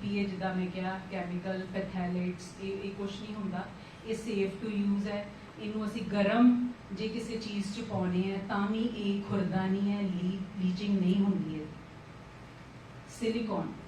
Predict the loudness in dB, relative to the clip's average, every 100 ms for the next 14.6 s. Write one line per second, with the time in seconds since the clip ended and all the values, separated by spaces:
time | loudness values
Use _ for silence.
0 | -14 -16 -18 -14 -2 2 4 4 0 0
1 | 0 0 2 0 0 0 2 2 2 -2
2 | -4 0 4 4 6 4 4 4 4 4
3 | 2 0 0 0 -2 -4 -4 -4 -2 -2
4 | -2 -2 -4 -4 -2 -2 -2 -6 -12 -12
5 | -6 -4 -4 -4 -4 -4 -8 -14 -16 -18
6 | -16 -16 -16 -16 -16 -16 -16 -14 -6 2
7 | 2 2 2 2 0 -2 0 0 0 -2
8 | 0 2 2 2 0 -2 -2 -6 -12 -16
9 | -16 -16 -16 -16 -16 -16 -10 -8 -8 -10
10 | -14 -16 0 6 8 8 4 -2 -2 -2
11 | -4 -4 -6 -2 0 0 0 -2 -2 -2
12 | -4 -10 -16 -16 -16 -16 -6 0 2 2
13 | 2 0 2 2 2 -2 -2 0 0 0
14 | 0 0 2 2 2